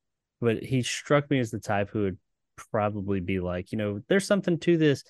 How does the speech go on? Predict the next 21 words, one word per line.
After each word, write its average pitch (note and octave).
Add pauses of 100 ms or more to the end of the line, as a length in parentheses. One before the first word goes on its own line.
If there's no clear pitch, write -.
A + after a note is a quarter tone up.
(500)
and C#3
maybe D3
we C#3
do C3+
need B2+
to A#2
inter-, G#2+ (140)
in-, G#2
inject, G#2+
like, G2+
a G#2
little G2+
bit G2
of F#2+
feeling G2+
into G2
it G2
and, F#2+
like, F#2
take -
the A2+